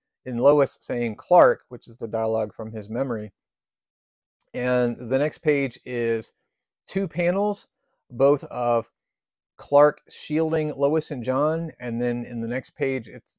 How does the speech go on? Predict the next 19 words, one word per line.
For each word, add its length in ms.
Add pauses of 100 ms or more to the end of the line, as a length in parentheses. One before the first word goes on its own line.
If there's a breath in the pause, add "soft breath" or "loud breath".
(180)
the 100
next 300
panel 360
is 60
the 140
same 300
thing, 300
only 240
faded 540
out, 320 (400)
and 180
then 320
there 200
is 160
a, 100 (100)
a 140
big 480 (500)
blank 380
white 380